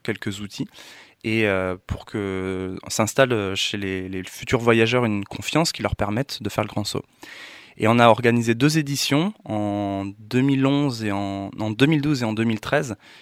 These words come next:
qui ont été, euh, vraiment superbes, superbes, superbes. Et donc moi, ça me motive à continuer. Et, euh, voilà, donc là, il y a un stage qui va être organisé dans le Diois d'ailleurs,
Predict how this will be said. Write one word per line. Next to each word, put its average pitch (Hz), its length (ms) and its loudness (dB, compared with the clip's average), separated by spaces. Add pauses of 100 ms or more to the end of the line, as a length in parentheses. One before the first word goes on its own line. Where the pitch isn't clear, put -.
(120)
qui - 140 -8
ont 110 60 -2
été, 113 320 -4
euh, 90 360 -4 (1500)
vraiment 143 460 4 (220)
superbes, 135 720 2
superbes, - 420 -6
superbes. 123 400 -4
Et 117 60 -4
donc 113 320 -4
moi, 131 80 4
ça - 120 -2
me 120 60 2
motive 117 320 0
à 117 80 2
continuer. 117 640 -4 (520)
Et, 104 280 0
euh, 92 440 2
voilà, 92 200 2
donc 90 180 -10
là, 117 120 0
il 117 40 0
y 104 60 0
a 98 40 2
un 98 40 -4
stage 113 280 -2
qui - 120 -16
va 95 80 0
être - 160 -4
organisé 107 560 0
dans 117 140 2
le 120 60 2
Diois 120 280 6
d'ailleurs, 104 420 2